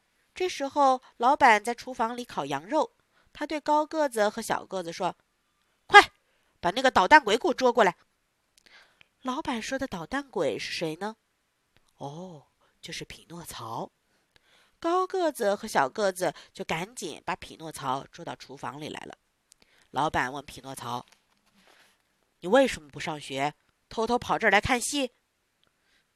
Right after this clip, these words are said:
？”“呃，嗯，今天，今天学校放假呢。”匹诺曹说了一个谎。谁知道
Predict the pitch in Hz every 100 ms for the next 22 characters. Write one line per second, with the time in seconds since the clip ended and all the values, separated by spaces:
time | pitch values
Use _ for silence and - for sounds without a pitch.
0 | - 185 165 151 143 139 120 110 _ _
1 | _ _ _ _ _ 196 202 196 196 190
2 | 190 190 185 _ _ - - - _ -
3 | 233 269 - 302 302 302 302 302 302 _
4 | _ _ - _ _ 349 381 403 - 311
5 | 392 392 392 - 494 440 226 151 - _
6 | _ _ _ _ _ _ _ - - 247
7 | 320 - 220 214 269 - 330 330 349 -
8 | 196 127 151 - _ _ _ _ _ _
9 | _ _ - 320 339 381 370 349